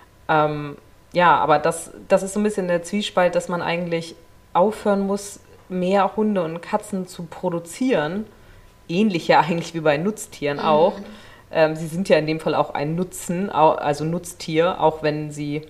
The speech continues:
Speaker 1: nicht den gleichen Nutzen in dem Moment haben wie ein,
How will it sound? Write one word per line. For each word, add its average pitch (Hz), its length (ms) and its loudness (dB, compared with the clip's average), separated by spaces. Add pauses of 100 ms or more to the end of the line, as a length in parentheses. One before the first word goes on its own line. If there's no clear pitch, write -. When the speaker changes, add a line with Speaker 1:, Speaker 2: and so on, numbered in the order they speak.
(160)
Speaker 1:
nicht 175 300 -4
den 165 400 -2
gleichen 156 560 0 (140)
Nutzen 190 760 0 (160)
in 165 160 -10
dem 165 100 -2
Moment 160 320 -2
haben 156 320 0
wie 151 140 -4
ein, 147 260 -4